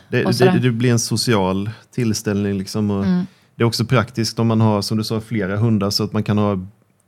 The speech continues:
Speaker 1: burar inne i tältet där hundarna kan ligga och vila.
Speaker 2: Mm, precis.
Speaker 1: Och sen, eh, du sa, du nämnde att det var två olika.
Speaker 2: Ja, eh, den som vi skulle nog kanske beskriva som avskalad.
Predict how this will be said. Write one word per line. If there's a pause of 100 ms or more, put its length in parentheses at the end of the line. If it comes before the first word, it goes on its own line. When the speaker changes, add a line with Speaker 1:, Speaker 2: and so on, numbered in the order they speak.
(160)
Speaker 1:
burar
inne
i
tältet
där
hundarna
kan (440)
ligga
och
vila. (240)
Speaker 2:
Mm, (400)
precis. (240)
Speaker 1:
Och
sen,
eh,
du
sa,
du
nämnde
att
det
var
två
olika. (160)
Speaker 2:
Ja, (120)
eh,
den
som
vi
skulle
nog
kanske
beskriva
som
avskalad.